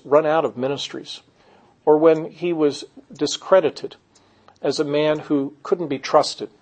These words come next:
as a man who was doing it for the money.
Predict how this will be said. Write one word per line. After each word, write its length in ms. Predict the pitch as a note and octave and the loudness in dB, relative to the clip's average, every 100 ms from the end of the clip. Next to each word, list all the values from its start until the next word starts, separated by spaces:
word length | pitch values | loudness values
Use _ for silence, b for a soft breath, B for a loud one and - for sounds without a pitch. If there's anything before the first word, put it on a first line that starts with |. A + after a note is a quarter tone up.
| b b b b b b - | b b b b b b -8
as 180 | C#3+ D3+ | -6 -2
a 40 | |
man 320 | D3+ D#3 D#3+ | 0 2 0
who 140 | C#3 D3 | 0 -2
was 240 | C#3 B2+ | -2 -4
doing 340 | - C#3+ F3 | -4 2 2
it 100 | D3+ | 2
for 120 | - C#3 | -2 -4
the 80 | |
money. 280 | B2 C3 A#2 | -2 -4 -4